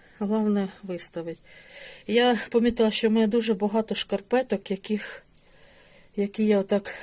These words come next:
робила-робила, а оказалось, що їх не робила, бо їх нігде нема фото. А вони вже є такі, що вже й по,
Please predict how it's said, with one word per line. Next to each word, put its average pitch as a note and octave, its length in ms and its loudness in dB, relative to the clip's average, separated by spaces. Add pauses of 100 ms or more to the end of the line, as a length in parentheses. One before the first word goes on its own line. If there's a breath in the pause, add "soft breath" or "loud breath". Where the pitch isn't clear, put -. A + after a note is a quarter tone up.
робила-робила, G#3 840 2
а F#3 120 4
оказалось, G3 460 -2
що - 160 -6
їх F#3 160 -8
не G3+ 100 -2
робила, G#3+ 400 -2
бо F#3+ 120 -2
їх G3+ 200 -4
нігде G3+ 300 -2
нема G#3 220 0
фото. F3+ 440 -12 (480 loud breath)
А G#3+ 100 0
вони C4 220 2
вже A3+ 180 4
є A3+ 120 4
такі, A3+ 320 -2
що A3 220 -2
вже G3 180 -4
й G3 40 -4
по, G3 260 -4